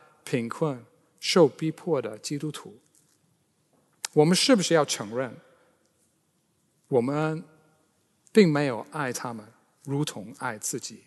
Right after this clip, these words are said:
我们并没有对他们行怜悯？现在让我们来悔改，让我们寻求机会对这样的人行怜悯的。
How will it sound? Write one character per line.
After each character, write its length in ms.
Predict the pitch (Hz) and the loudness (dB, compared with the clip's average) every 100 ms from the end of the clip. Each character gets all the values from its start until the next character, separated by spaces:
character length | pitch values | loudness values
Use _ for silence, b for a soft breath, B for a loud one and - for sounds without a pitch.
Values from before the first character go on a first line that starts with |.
| _ _ _ _ _ _ _ _ | _ _ _ _ _ _ _ _
我 120 | - 135 | 0 2
们 140 | 151 | 2
并 240 | 160 233 | 4 4
没 140 | 180 175 | 4 2
有 120 | 143 | 0
对 280 | 127 - 165 | 0 0 0
他 180 | - 196 | 2 0
们 160 | 165 | 0
行 380 | 131 - 127 139 | 0 -2 -4 -6
怜 160 | 127 123 | -8 -8
悯？ 220 | 113 110 - _ _ _ _ _ _ _ _ _ _ | -12 -14 -20 _ _ _ _ _ _ _ _ _ _
现 300 | - - 156 | -4 0 2
在 160 | 147 120 | 2 0
让 240 | 107 107 | -4 -8
我 80 | 101 | -8
们 140 | 107 | -10
来 120 | 92 | -12
悔 280 | 92 - 101 | -14 -14 -12
改， 380 | - 92 - _ _ _ _ _ _ _ _ _ _ _ _ | -10 -12 -16 _ _ _ _ _ _ _ _ _ _ _ _
让 180 | 214 208 | 4 4
我 60 | 151 | 4
们 120 | 139 | 2
寻 320 | - - 143 | -2 -2 -4
求 220 | 151 117 | -4 -6
机 200 | 117 180 | -4 -2
会 140 | 175 131 | 2 0
对 160 | 127 | 0
这 180 | 120 240 | -2 0
样 140 | 196 | 0
的 80 | 123 | 0
人 200 | 98 98 - b b b b | -8 -14 -20 b b b b
行 240 | - - 131 | -10 -6 -6
怜 160 | 117 | -8
悯 220 | 113 113 101 | -10 -12 -16
的。 180 | 104 | -20